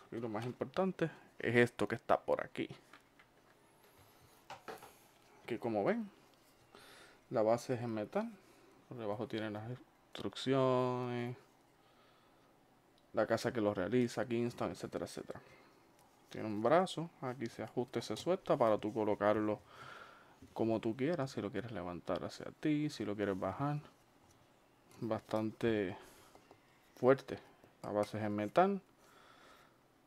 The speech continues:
El soporte es en plástico. La parte superior es en goma, la parte de botón de mute, botón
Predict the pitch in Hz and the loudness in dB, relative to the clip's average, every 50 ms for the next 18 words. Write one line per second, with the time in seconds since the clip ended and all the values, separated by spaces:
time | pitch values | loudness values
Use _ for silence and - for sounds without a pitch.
0 | _ _ _ _ _ - - - 127 131 - 127 123 131 123 120 117 - - 139 | _ _ _ _ _ -20 -16 -12 -8 -4 0 0 2 4 4 4 4 6 6 8
1 | 135 135 131 117 - - - - - - - - - - - - - - - - | 8 8 8 6 4 0 -8 -12 -12 -14 -18 -18 -20 -20 -20 -20 -20 -20 -20 -20
2 | - - - _ - - 120 113 120 113 113 - 151 165 175 165 - - - 143 | -20 -20 -20 _ -14 -10 -8 -6 -6 -6 -4 -2 0 0 0 0 -2 -4 -8 -8
3 | - 202 202 202 - - _ _ _ _ _ _ _ - - - - - - - | -6 -8 -14 -14 -16 -20 _ _ _ _ _ _ _ -20 -20 -20 -20 -20 -20 -20
4 | - _ _ - - _ - - - - - - _ - - - _ - - - | -20 _ _ -20 -20 _ -20 -20 -20 -20 -20 -20 _ -20 -20 -20 _ -20 -20 -20
5 | _ _ - - 131 127 120 117 120 123 - 135 - - 117 - 120 120 123 117 | _ _ -10 -4 -4 -2 0 0 -2 -2 -2 -6 -6 -4 -2 -2 0 2 2 0
6 | 117 117 110 113 107 110 113 117 139 165 160 135 135 156 170 - - - - - | 0 -2 -4 -4 -4 -2 0 4 6 6 6 6 4 2 -2 -6 -14 -20 -20 -14
7 | - 107 - - 104 107 - - 123 113 113 113 110 110 107 104 - 113 110 110 | -14 -12 -8 -8 -8 -8 -8 -10 -8 -4 -4 -2 0 0 -2 -2 -2 -2 -2 0
8 | 107 107 120 135 131 117 104 - 135 135 - - - - - _ _ - - 113 | 0 0 0 0 0 0 -2 -4 -6 -6 -6 -12 -20 -20 -20 _ _ -8 0 2
9 | 113 113 - - 123 131 135 131 117 | 2 2 4 6 6 6 6 4 0